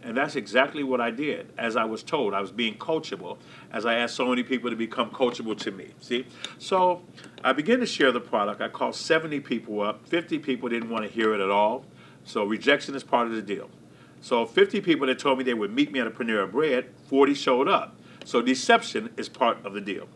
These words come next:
Out of the forty people, I gave them all this product. I gave them the product, and, uh,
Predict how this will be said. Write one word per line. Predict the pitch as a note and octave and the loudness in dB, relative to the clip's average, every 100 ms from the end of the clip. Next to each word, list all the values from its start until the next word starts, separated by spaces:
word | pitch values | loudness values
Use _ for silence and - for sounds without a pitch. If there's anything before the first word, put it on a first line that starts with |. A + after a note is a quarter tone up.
| - - - | -20 -20 4
Out | D3+ | 4
of | C4+ | 6
the | B3 | 0
forty | - D#3+ C#3+ | 4 4 4
people, | C#3+ C#3+ C#3+ - | 2 -2 -2 -2
I | A#2 | 0
gave | A2 F#2+ D#3+ G3 D#3 | -2 2 6 6 4
them | C#3+ | -2
all | A#2 A#2+ B2+ - | 0 2 2 0
this | C#3+ - | -10 -8
product. | - A3 F3+ - - - - - | 2 4 4 -8 -16 -20 -20 -2
I | A#2 | 0
gave | A2+ A#2+ C#3 F3+ | 2 4 4 4
them | A#3+ | 0
the | |
product, | A#3+ - G2 F#2+ - - - - - - - - | 0 2 0 -2 -10 -16 -20 -20 -20 -20 -20 -6
and, | A2+ A2 | -4 0
uh, | A2+ A2+ A2 | 4 4 4